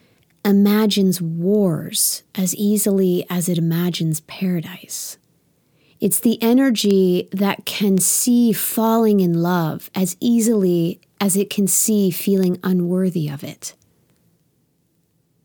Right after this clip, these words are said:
So for me,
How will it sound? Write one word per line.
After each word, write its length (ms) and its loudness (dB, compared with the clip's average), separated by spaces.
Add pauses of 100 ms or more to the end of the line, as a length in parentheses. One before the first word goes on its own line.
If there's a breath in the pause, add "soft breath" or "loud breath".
(1700)
So 500 2
for 260 -2
me, 640 4